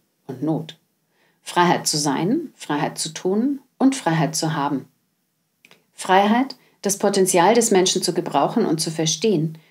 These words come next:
ein Potenzial, das von Gott gegeben und Gott ähnlich ist.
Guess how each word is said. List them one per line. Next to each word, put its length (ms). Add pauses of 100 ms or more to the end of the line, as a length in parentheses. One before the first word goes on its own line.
(140)
ein 180
Potenzial, 760 (240)
das 180
von 180
Gott 240
gegeben 600
und 200
Gott 260 (100)
ähnlich 400
ist. 340